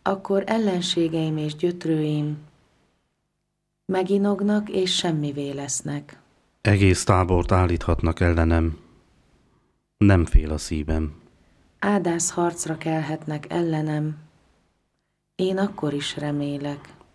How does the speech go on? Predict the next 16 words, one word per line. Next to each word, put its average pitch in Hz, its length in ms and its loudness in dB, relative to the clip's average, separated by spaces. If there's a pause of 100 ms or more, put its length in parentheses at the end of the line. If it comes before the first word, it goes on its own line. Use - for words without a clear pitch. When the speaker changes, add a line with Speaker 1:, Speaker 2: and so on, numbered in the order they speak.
(120)
Speaker 2:
Csak - 280 2
egyet 92 340 4
kérek 90 360 4
az 87 140 2
Úrtól, 92 420 4
egy 90 180 4
a 85 60 6
vágyam, 90 640 2 (1400)
hogy 98 160 4
az 90 160 4
Úr 110 160 6
házában 85 600 4
lakjam 85 600 2
életem 80 480 0
minden 80 360 0
napján. 80 640 -2